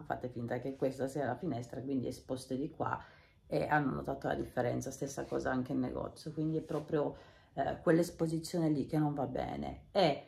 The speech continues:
dopo tutte le volte che ho speso soldi, alla fine ho detto: "Basta", ho speso cinquanta euro di orchidee finte, però alla fine vado a risparmiare, considerando che ne compravo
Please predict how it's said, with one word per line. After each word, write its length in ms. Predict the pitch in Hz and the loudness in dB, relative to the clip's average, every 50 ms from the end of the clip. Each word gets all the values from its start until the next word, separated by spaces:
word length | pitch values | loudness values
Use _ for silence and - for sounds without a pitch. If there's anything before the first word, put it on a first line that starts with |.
| - - - - _ | -18 -20 -20 -20 _
dopo 260 | _ 190 165 160 - 185 | _ 0 0 0 -2 -4
tutte 240 | 185 - - 226 | -6 0 6 8
le 100 | 220 196 | 10 10
volte 400 | 175 170 160 143 139 147 147 160 | 10 10 10 8 8 6 4 2
che 60 | 156 - | 2 2
ho 40 | 151 | 0
speso 340 | 147 - - 165 165 185 220 | 0 0 0 2 2 2 0
soldi, 480 | 220 - 185 156 160 165 175 175 214 | 2 4 6 6 8 6 6 6 6
alla 160 | 196 175 165 156 | 6 6 6 4
fine 220 | 156 - 160 156 | 2 2 2 2
ho 40 | 147 | 4
detto: 280 | 127 127 127 - - 170 | 2 0 -2 -2 -2 2
"Basta", 640 | 160 147 127 123 120 - - - 170 160 151 - 139 | 2 2 2 2 -2 -6 -4 0 2 2 2 2 0
ho 60 | 143 | -2
speso 340 | - - - 165 143 139 135 | -6 -6 -8 -6 -4 -4 -4
cinquanta 680 | - - 180 170 165 175 165 180 180 190 185 160 139 135 | -4 -4 -4 0 2 2 2 2 4 4 4 4 4 4
euro 220 | 143 156 165 165 | 4 4 2 2
di 120 | 143 135 139 | 2 2 0
orchidee 480 | 135 139 - - - 160 165 147 160 175 | 0 0 -4 -6 -4 -2 0 0 0 -2
finte, 580 | - - 135 131 131 139 160 170 165 165 - - | -2 0 2 2 2 2 2 0 -2 -2 0 4
però 540 | 190 185 151 139 127 - 151 151 151 135 139 | 4 4 4 4 2 0 0 0 2 4 4
alla 140 | 143 143 143 | 4 2 0
fine 260 | - - 175 156 143 | -2 -2 -2 0 2
vado 160 | 143 139 127 | 2 2 2
a 20 | 131 | 0
risparmiare, 640 | 127 - - - 202 170 147 127 104 104 107 - - | -2 -2 -2 -2 0 0 0 0 -2 -2 -4 -6 -8
considerando 540 | - 127 123 127 135 139 131 127 123 127 127 | -8 -6 -6 -4 -4 -2 -2 0 -2 -2 -2
che 80 | 131 | -2
ne 80 | 127 123 | -4 -4
compravo 500 | - 135 135 123 - 131 131 135 139 139 | -2 -4 -2 -2 0 0 0 0 0 -2